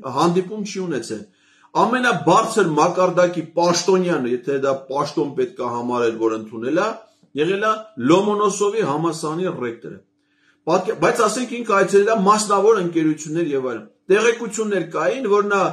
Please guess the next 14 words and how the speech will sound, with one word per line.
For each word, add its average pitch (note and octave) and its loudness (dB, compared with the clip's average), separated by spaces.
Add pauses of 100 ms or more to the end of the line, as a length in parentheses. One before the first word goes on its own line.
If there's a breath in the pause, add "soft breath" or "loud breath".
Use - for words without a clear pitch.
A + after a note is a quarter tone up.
(260 loud breath)
Մոսկվայում F#3+ 4
նույնպես F3 4
ունի C3 -4
մասնավոր D3+ -2
ընկերություններ, B2+ -2 (560)
չգիտեմ, E3 -2
մսամթերքի E3+ -2
վերամշակման E3+ -4
գործարան C#3 -6
թե C3+ -6
ինչ, G#3 -8 (360)
այցելել G#3 2
ա A#3+ 2
իր A3 2